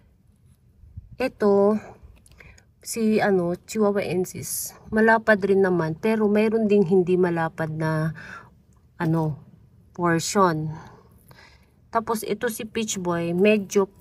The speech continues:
ano, pahaba yung kanyang dahon. Yan, iba rin yung kanyang dahon, guys, pahaba. Ito, oh, kin-, tingnan niyo dito banda, sa shoulder, ayan,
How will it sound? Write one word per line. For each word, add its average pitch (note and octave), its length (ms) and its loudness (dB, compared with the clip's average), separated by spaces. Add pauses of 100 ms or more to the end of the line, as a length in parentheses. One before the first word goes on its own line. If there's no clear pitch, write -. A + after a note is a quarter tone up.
(240)
ano, E3 480 0 (240)
pahaba F#3+ 400 2
yung F#3 160 0
kanyang F3+ 400 0
dahon. D#3 560 -6 (1700)
Yan, E3 320 -8
iba G3 240 0
rin G3+ 160 8
yung G3 160 8
kanyang F#3 400 2
dahon, E3 320 -2
guys, D#3 240 -8
pahaba. D#3+ 480 -4 (1500)
Ito, A3+ 320 0
oh, F3 160 0 (160)
kin-, A3 240 4
tingnan G3 320 4
niyo F3+ 80 2
dito E3 320 -6
banda, D3+ 560 -10
sa - 160 -10
shoulder, D#3+ 560 -2
ayan, D#3 480 -8